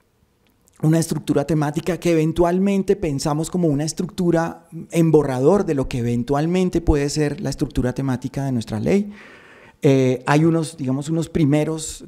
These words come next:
temas que fuimos sistematizando en el libro de Fernando, en propuestas que nos han llegado de muchas partes,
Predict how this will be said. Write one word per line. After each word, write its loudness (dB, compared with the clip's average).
temas 2
que -4
fuimos 2
sistematizando -4
en -4
el -2
libro 2
de -4
Fernando, 0
en -2
propuestas -2
que -6
nos -4
han 0
llegado 0
de 0
muchas -4
partes, -2